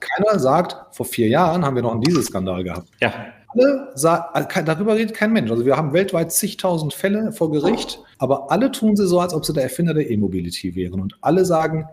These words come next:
Speaker 1: wir sind die Nummer eins.
Speaker 2: Das stimmt.
Speaker 1: Ja, klar. Du hast gestern aber Scheiße gebaut. Du hast gestern die Umwelt verpestet, hast deine Kunden angelogen, hast Länder angelogen, hast Zulassungsbehörden angelogen, wissentlich, hast Manager ins Gefängnis geschickt,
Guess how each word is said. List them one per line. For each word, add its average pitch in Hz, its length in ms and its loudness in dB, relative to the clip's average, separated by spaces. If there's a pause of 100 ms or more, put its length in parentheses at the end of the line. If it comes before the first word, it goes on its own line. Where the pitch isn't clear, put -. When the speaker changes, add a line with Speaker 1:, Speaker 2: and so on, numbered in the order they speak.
(140)
Speaker 1:
wir 135 500 0
sind 90 240 -6
die 87 80 -8
Nummer 87 320 -6
eins. 80 420 -12
Speaker 2:
Das - 120 -4
stimmt. 143 160 2
Speaker 1:
Ja, 151 100 2
klar. 165 420 -2 (220)
Du - 60 -20
hast - 100 -14
gestern 101 260 -2
aber 95 160 -2
Scheiße 214 380 -2
gebaut. 92 420 -4
Du 104 80 0
hast - 140 -4
gestern 110 360 0
die 110 100 0
Umwelt 143 340 2
verpestet, 156 420 0
hast - 180 -2
deine 107 220 2
Kunden 208 400 0
angelogen, 107 840 2
hast 120 140 -2
Länder 123 600 6
angelogen, 98 680 0
hast - 220 -4
Zulassungsbehörden 143 1120 0
angelogen, 110 800 2
wissentlich, 139 600 0
hast 120 220 -4
Manager 160 520 4
ins 127 240 -2
Gefängnis 190 540 0
geschickt, 127 480 -2